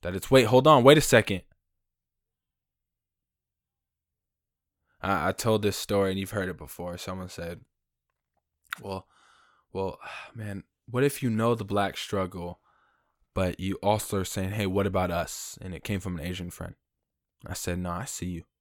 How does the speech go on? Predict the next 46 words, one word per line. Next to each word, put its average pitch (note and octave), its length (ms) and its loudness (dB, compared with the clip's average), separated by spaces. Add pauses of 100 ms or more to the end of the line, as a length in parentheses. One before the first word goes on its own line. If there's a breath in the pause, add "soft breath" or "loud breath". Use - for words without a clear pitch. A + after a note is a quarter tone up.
(560)
I - 100 -2
see - 220 0
you." F#2 140 -4 (1400)
I - 40 -6
said, G2 340 2 (120)
I G2 60 -8
said, A2+ 200 2
"I'm G#2 120 2
with A#2+ 240 0
you." F2+ 100 -4
I F#2 40 -8
said, G2+ 400 -4
"But C3+ 260 4 (1400)
if - 160 -2
your C#3 80 8
house C#3+ 240 10
was A2 100 -2
on G#2 140 4
fire G2+ 400 6
and F#2+ 100 -2
your G2 100 -2
P A2+ 220 -4
C G#2+ 220 -2
burnt G2+ 280 0
down, G2 280 0
all G2 120 4
this G2+ 120 0
burnt G2 260 -2
down, F2+ 320 -4
and G2 100 -2
then F#2+ 140 0
homie A#2 260 2
came G#2 240 0
over G2+ 200 0
and G2 80 -2
was F#2+ 100 -4
like, F2+ 260 -6
'Dang, G#2 380 6 (560)
that's B2 280 4
crazy B2 380 4
that F2+ 200 -2
your G2 160 2
house B2+ 240 6
is G2 80 -8
on F2+ 160 -4
fire, F2 380 -4